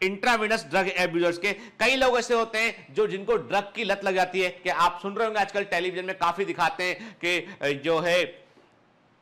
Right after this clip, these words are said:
ड्रग्स कार्टेल के बारे में काफी कुछ न्यूज़ आ रही है आजकल। तो जो ड्रग्स होते हैं वो क्या करते हैं, कई लोग जो ड्रग के एब्यूज होते हैं तो ड्रग के नशे में होते हैं, actually उन्हें मालूम होता है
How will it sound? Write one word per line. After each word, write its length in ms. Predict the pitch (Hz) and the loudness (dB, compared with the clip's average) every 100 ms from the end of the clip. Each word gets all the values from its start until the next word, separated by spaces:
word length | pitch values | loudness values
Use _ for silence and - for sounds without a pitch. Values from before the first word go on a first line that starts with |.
| _ _ _ - 113 | _ _ _ -20 -10
ड्रग्स 340 | 147 180 - | -4 -4 -4
कार्टेल 360 | 175 170 180 180 | -2 -2 -2 -6
के 120 | 175 | 0
बारे 180 | 170 170 | 0 0
में 140 | 180 | -2
काफी 240 | 165 156 | -4 -4
कुछ 180 | 165 156 | -8 -10
न्यूज़ 200 | 160 165 | -6 -2
आ 60 | 156 | -2
रही 100 | 156 | 0
है 60 | |
आजकल। 260 | 151 147 196 | -2 0 -4
तो 680 | 208 254 226 254 277 262 220 - | -4 -10 -2 4 4 2 -4 -2
जो 80 | |
ड्रग्स 400 | 220 139 220 247 | -2 0 0 0
होते 200 | 254 233 | -2 0
हैं 340 | 233 247 240 - | 0 0 -4 -8
वो 160 | 156 233 | 0 2
क्या 160 | 247 | 2
करते 260 | 233 233 233 | 2 0 -2
हैं, 80 | 226 | 0
कई 120 | 220 | 2
लोग 180 | 226 214 | 2 2
जो 100 | 214 | 0
ड्रग 200 | 156 190 | 0 -2
के 140 | 240 | 0
एब्यूज 300 | 196 180 196 | 2 2 2
होते 180 | 220 226 | -2 0
हैं 80 | 233 | -2
तो 80 | |
ड्रग 280 | 220 180 196 | 0 -2 -2
के 80 | 233 | -2
नशे 280 | 190 160 247 | -4 -2 0
में 80 | 254 | 0
होते 240 | 202 151 | 0 -2
हैं, 160 | 127 - | -4 -6
actually 440 | - 190 202 262 | -8 -6 -2 0
उन्हें 140 | 254 254 | 2 4
मालूम 260 | 240 285 | 4 4
होता 200 | 262 220 | 4 2
है 160 | 127 | 0